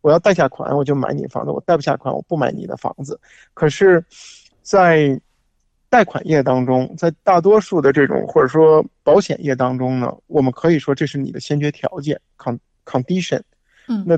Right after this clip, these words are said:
Speaker 1: 但是在房地产当中，它和 condition 呢是不太一样的。Condition 的意思是说，你知不知道这件事情？你知道，那你只是尽力去办，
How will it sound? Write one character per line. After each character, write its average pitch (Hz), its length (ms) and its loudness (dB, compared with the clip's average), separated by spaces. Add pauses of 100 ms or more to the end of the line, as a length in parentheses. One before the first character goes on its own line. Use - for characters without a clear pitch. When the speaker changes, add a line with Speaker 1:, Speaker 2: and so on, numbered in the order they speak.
Speaker 1:
但 180 200 2
是 147 480 2
在 143 400 2
房 143 220 -2
地 220 100 -2
产 170 180 -2
当 135 180 0
中， 139 140 -2
它 175 120 -4
和 170 160 -4
condition 151 520 -4
呢 123 180 -8
是 - 180 -20
不 - 120 -12
太 165 220 0
一 135 140 -4
样 120 300 -4
的。 - 100 -10 (500)
Condition 170 920 0 (260)
的 160 100 2
意 190 140 -2
思 175 140 -4
是 156 160 -2
说， 160 380 0
你 147 120 -4
知 - 160 -4
不 202 80 -2
知 165 80 -2
道 123 80 0
这 131 120 -6
件 127 180 -8
事 - 160 -10
情？ - 180 -14 (220)
你 135 100 -6
知 202 220 4
道， - 160 0 (440)
那 180 120 2
你 185 120 4
只 151 120 -6
是 135 140 -8
尽 165 160 -4
力 165 80 -2
去 - 160 -6
办， - 280 -2